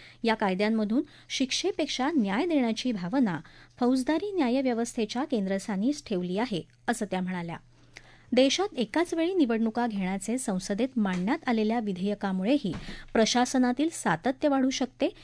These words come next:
धोरण लकवा कमी होऊ शकतो, संसाधनांचा पुरेपूर वापर करण्याची संधी मिळेल आणि वित्तीय भार कमी होऊ शकेल,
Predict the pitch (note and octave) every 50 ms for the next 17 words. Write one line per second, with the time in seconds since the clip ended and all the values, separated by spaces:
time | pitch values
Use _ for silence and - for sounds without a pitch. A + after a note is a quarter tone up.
0 | - - - - A#3+ B3+ C4 C#4+ E4 F#4+ F#4 C#4+ G#3+ - - A#3+ D#4+ F4+ F4+ D#4
1 | B3+ B3 A3 G#3 G3+ G3+ F#3+ - B3+ - - - G#3 D#3+ - - - - - -
2 | - - B3+ C4 B3+ - E4 E4 F4 E4+ F4 E4+ E4+ E4 D4+ - E4+ E4 - A#3
3 | G3+ G3+ G3+ - B3+ C4+ B3+ G#3+ F3+ - - G3 G3 - - G#3+ G3+ G3+ G3 F#3+
4 | - A3+ A3 - - G3 F#3 E3+ F#3 F3+ F3+ F3+ G3+ B3+ F4 - - - - -
5 | - B3 D#4 E4+ B3+ A3+ A3+ - - - E4+ F#4+ G#4+ G#4+ D#4+ A3 G#3 G#3+ B3+ F4
6 | F4+ - C4 A3+ G#3 G3 G3 F#3+ F#3 F#3 - C4 C4 - F#3 E3+